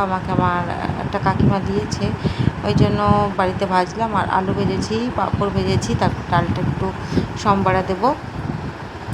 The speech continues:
আর রান্নার মেনু ছিল, ছিল তিন পিস মাছ ছিল, এই মাছটার সর্ষে বাটা করব। আর মেনুতে কী কী ছিল দেখো, ভেন্ডি আলুর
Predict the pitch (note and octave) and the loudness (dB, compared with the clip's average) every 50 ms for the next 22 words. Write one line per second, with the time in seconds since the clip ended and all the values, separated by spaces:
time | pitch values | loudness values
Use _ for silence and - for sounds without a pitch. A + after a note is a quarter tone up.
0 | - - - - - - - - - - - - G#3 G#3 G3+ G3+ G3 F#3 F#3+ F#3+ | -4 -4 -2 -2 -2 -4 -4 -6 -8 -8 -4 0 0 2 4 2 2 2 0 -4
1 | G3 G3 G3 G3+ G3 G3+ G3+ - G3+ G3 F#3+ - G#3 G3+ G3+ A#3 B3 - - A3 | -6 -6 -6 -6 -6 -6 -6 -6 -8 -8 -8 -6 -6 -4 -2 -2 -2 -2 -2 0
2 | F#3+ - - G#3 G3+ - - F#3+ F3 F3+ F#3+ - - - G#3 G3+ G3+ B3+ B3+ - | 0 0 0 0 0 0 2 2 2 0 0 0 -2 -2 0 2 2 2 2 0
3 | - G#3 G3 F#3+ F#3 F#3 - - - G3 F#3 - - - F#3+ - - G3 F#3+ F#3+ | 0 0 0 2 2 0 -2 -2 -2 -2 -2 -2 -4 -6 -6 -4 -4 -4 -2 -2
4 | F#3 F#3 F#3+ F#3 F#3+ F#3+ F#3+ F3+ G3 A3 C4+ - - - - - - - - - | -2 -2 -2 -2 -2 0 0 2 2 2 0 -2 -4 -8 -6 -4 -4 -4 -4 -2
5 | - F#3 F#3+ F#3 F3+ F3+ F3+ F#3 F#3 F#3 F#3 F#3 F#3+ F#3 - G3 G3 - - - | 2 4 4 4 4 2 0 0 -2 -2 -2 -2 -2 -2 -4 -6 -6 -4 -4 -2
6 | - G3 - - F#3+ G3 F3 F#3+ F#3 F3+ G3 G3 A3+ B3+ B3 - G3+ F#3+ F#3 F3+ | -2 0 -2 -2 -4 -2 0 0 0 2 2 2 2 2 2 2 0 0 -2 -2
7 | F3+ F3+ F3+ F3+ F3+ F#3 F#3+ | -2 -2 -2 -2 -2 -4 -4